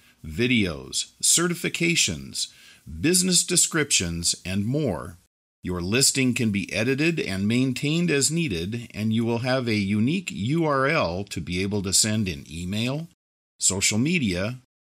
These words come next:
or embed to your website for a complete presentation of your company's products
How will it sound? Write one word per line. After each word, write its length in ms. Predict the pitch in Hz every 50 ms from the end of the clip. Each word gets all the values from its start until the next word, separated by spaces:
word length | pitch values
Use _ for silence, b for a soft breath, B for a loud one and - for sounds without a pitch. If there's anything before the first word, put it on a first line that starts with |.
| _ _ _ _
or 120 | - 95 110
embed 600 | 120 135 143 135 143 202 208 180 113 87 87 85
to 100 | - 95
your 160 | 92 95 101
website 680 | 104 120 139 147 135 123 - - - 62 58 - - - - _
for 280 | _ - - 80 73 76
a 40 |
complete 600 | 76 - - 85 76 - - 139 151 196 208 -
presentation 760 | - 156 147 147 151 165 165 - - 131 117 - - 92 82 78
of 160 | 78 76 76
your 120 | 76 73
company's 560 | - - 110 110 107 - 117 101 98 95 -
products 640 | - - - 147 160 151 92 78 87 - - - -